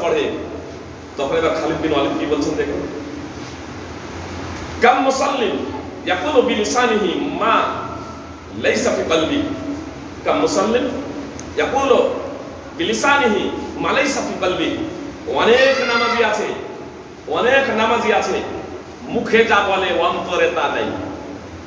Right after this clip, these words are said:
এই কথাটা বলনেওয়ালা কিন্তু আমাদের সমাজে অনেক। অনেক সময় আলেম ওলামারা এখানে জড়িয়ে পড়ে, "আরে লোক দেখানো নামাজ পড়ে, লোক দেখানো ভালো কাজ করে, লোক দেখানো এই করে।"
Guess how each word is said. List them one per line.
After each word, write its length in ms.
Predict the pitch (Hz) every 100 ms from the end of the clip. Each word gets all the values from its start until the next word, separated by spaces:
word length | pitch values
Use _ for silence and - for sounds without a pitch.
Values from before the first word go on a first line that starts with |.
| - - - - - - - - - - - 139
এই 180 | 185 -
কথাটা 280 | 202 196 180
বলনেওয়ালা 480 | 170 175 175 175
কিন্তু 220 | 180 170 165
আমাদের 260 | 156 151
সমাজে 360 | 147 170 160 151
অনেক। 220 | 131 120 - - - - - - - - - - - - -
অনেক 180 | 185 214
সময় 200 | 226 208
আলেম 260 | 190 208 196
ওলামারা 320 | 196 190 190
এখানে 220 | 185 190 180
জড়িয়ে 240 | 175 160
পড়ে, 120 | - - - - - - - - - - - -
"আরে 220 | 202 269 254
লোক 200 | 240 240
দেখানো 260 | 226 220
নামাজ 240 | 202 196 190
পড়ে, 100 | 214
লোক 260 | 262 233
দেখানো 220 | 240 240
ভালো 200 | 220 208
কাজ 160 | 202 180
করে, 200 | 190 233
লোক 140 | 262
দেখানো 260 | 254 233 220
এই 100 | 202
করে।" 160 | -